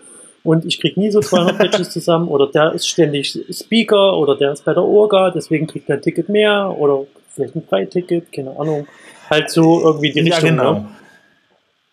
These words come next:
Speaker 2: Genau. Und es geht auch so, so um den, um den Stellenwert. Äh,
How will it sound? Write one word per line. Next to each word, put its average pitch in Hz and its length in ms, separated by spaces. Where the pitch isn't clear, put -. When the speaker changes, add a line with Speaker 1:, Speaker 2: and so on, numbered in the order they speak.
Speaker 2:
Genau. 110 260
Und 131 80
es - 80
geht 165 140
auch 139 80
so, 135 180
so 123 100
um 120 80
den, 113 180
um 113 100
den 107 120
Stellenwert. 98 720
Äh, 110 180